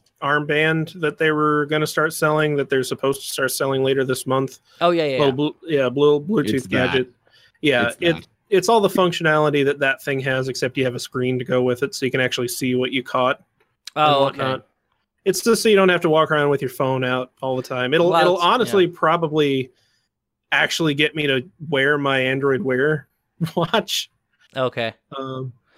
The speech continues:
Speaker 1: 'Cause,
Speaker 2: Yeah.
Speaker 1: yeah, that's
Speaker 3: I, yeah, I don't know. I mean, the friggin', yeah. I mean, the way Pokemon Go's player base is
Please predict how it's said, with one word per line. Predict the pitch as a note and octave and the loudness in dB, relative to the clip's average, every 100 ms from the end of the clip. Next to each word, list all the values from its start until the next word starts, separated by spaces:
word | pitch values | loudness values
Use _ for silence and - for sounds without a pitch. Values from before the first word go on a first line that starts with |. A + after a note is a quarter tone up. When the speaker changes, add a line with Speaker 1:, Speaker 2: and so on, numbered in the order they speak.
| - D3+ | -6 0
Speaker 1:
'Cause, | C#3 | 4
Speaker 2:
Yeah. | D#3+ C#3+ | 4 4
Speaker 1:
yeah, | C3+ C#3 | 2 2
that's | F3 D#3 | 2 0
Speaker 3:
I, | F3 | -4
yeah, | C#3+ C3+ C3+ C3+ | -4 -2 0 0
I | D#3 | 2
don't | C#3 A#2+ | 2 0
know. | A2+ A2+ | 0 0
I | |
mean, | A2+ A#2 A#2+ | 0 0 0
the | |
friggin', | A#2 C#3+ B2+ B2 A2 G2+ F#2 | -2 -4 -2 -2 -4 -6 -12
yeah. | D2+ D#2 - - | -14 -14 -14 -10
I | A#2 | -2
mean, | A2 A2+ | 2 4
the | B2+ | 4
way | C#3 D#3 | 4 2
Pokemon | C#3+ D3 D#3+ C#3+ B2+ A#2 | 2 0 2 2 2 2
Go's | A#2 A#2 A2+ | 2 2 2
player | - B2 A#2 A#2 | -2 -2 0 0
base | A2 A2 A2 - | 0 0 2 0
is | G#2 G2 - - | -4 -6 -8 -10